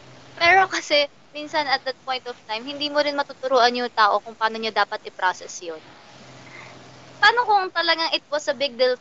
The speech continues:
for him or her? Like me, ako nasabihan ako, "Ang tinis ng boses mo." After that, nawalan ako ng ganang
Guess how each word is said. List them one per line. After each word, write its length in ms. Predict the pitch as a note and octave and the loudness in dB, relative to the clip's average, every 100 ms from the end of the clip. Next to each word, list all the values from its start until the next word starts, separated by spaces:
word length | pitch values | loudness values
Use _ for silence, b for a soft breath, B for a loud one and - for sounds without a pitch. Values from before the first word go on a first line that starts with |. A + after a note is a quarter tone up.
| - | -6
for 160 | A#3+ A#3 | -6 -4
him 180 | D4 B3 | -6 -6
or 140 | G#3 G#3 | -8 -4
her? 300 | B3 G3+ D#3 - | -2 -2 -4 -4
Like 220 | B3 C4+ | -2 0
me, 160 | D#4+ B3 | -2 -4
ako 220 | A3+ C4+ | -4 -6
nasabihan 400 | A3 A3 A3 A3 | -6 -2 -2 0
ako, 160 | A3 C4 | -2 -4
"Ang 140 | A#3+ C4+ | -6 -8
tinis 240 | C4+ C4+ A#3+ | -14 -12 -12
ng 100 | A3+ | -4
boses 400 | G#3 G#3 B3 - | -2 -2 -10 -10
mo." 180 | G#3+ F#3 - - - - | -10 -10 -14 -20 -20 -4
After 320 | D4 - E4 E4 | -4 -2 -2 2
that, 160 | D#4 D#4 | 2 2
nawalan 400 | D4 D4 D4 D4 | 2 4 4 4
ako 120 | C#4+ C#4+ | 2 2
ng 120 | C#4 B3 | -4 0
ganang 320 | A3+ A#3 | 2 2